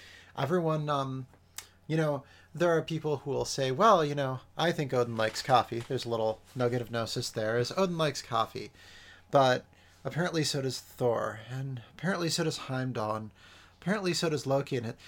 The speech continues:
just occurs to me that hearing all of these different people talk about their gods liking coffee, maybe, maybe they just kind of generally like coffee.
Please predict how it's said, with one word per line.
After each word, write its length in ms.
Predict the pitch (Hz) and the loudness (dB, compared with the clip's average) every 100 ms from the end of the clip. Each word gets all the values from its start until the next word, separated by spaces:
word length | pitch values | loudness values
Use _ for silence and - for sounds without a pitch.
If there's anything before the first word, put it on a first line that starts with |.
| - - | -20 -6
just 180 | 196 - | -2 0
occurs 340 | - 180 180 | 2 4 4
to 120 | - | 0
me 120 | 156 127 | 0 0
that 140 | 123 | 0
hearing 280 | - 190 156 | 0 0 2
all 220 | 151 160 | 2 2
of 100 | 156 | 2
these 180 | 156 131 | -2 -2
different 360 | 151 - 143 | -2 -2 -6
people 260 | - 151 143 | -6 -4 -4
talk 240 | 139 131 | -2 -2
about 240 | 131 131 123 | 0 -2 0
their 100 | 123 | 2
gods 320 | 120 127 - | 4 4 2
liking 300 | 127 - 120 | 0 0 -6
coffee, 400 | 123 139 135 123 | -2 0 0 -4
maybe, 380 | 120 151 185 175 | -2 -2 0 0
maybe 260 | 147 160 | -2 -2
they 160 | 190 180 | 0 0
just 240 | 175 160 | 0 -4
kind 160 | - 160 | -4 -4
of 80 | 135 | -4
generally 460 | 151 151 151 123 110 | -2 -2 0 0 0
like 220 | 107 - | -2 -4
coffee. 480 | - 113 110 120 | -4 -4 -2 -6